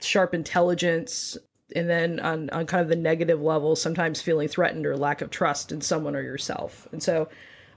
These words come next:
I think it's kind of interesting that the wolf is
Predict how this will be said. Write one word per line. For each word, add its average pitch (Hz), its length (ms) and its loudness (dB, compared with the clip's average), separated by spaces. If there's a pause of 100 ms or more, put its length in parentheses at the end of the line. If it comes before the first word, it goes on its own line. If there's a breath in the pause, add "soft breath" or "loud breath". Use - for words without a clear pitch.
(120)
I 185 80 0
think 226 220 2
it's 233 120 0
kind 208 220 2
of 180 80 0
interesting 180 520 -2 (100)
that 165 380 -6 (260)
the 180 200 2
wolf 196 560 2
is 170 640 2